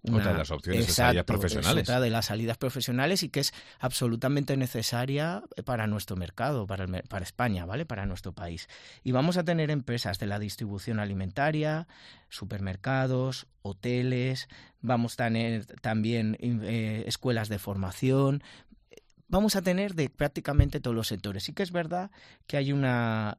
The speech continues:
Speaker 1: una gran parte de sectores relacionados con la hotelería y la hostelería que van a estar presentes. Eh, evidentemente,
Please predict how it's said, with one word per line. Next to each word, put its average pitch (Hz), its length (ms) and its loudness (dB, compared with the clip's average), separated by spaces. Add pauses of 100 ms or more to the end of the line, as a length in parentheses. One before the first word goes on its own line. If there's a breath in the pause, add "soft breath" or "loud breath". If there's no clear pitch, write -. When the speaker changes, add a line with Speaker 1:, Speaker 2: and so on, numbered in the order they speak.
(100)
Speaker 1:
una 107 920 -2
gran 135 260 0
parte 131 800 -4
de 113 420 -2
sectores 123 480 -4
relacionados 113 600 -4
con 127 240 -2
la 110 80 0
hotelería 113 640 -4
y 95 40 -4
la 92 100 -4
hostelería 98 720 -6 (320 loud breath)
que - 100 -4
van 127 160 2
a 131 60 -2
estar 92 220 -6
presentes. - 580 -10 (240)
Eh, 117 320 -2
evidentemente, 127 840 2